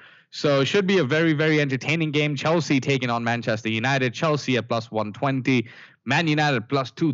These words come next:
thirty-five. The draw at plus two thirty-five. Over-under is at two and a half. They just beat Atletico, the best team in La Liga.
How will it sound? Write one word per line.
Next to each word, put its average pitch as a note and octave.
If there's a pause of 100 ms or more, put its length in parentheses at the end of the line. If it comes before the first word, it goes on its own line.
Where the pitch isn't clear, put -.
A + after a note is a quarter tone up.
thirty-five. C#3+
The A2+
draw C#3+
at G#2
plus A#2
two A#2+
thirty-five. A#2
Over-under C3+
is G#2
at G2+
two B2
and A2
a G2+
half. B2+ (520)
They C3
just A#2
beat B2+
Atletico, C3+
the A2
best B2
team A#2+
in A#2+
La A#2
Liga. C3+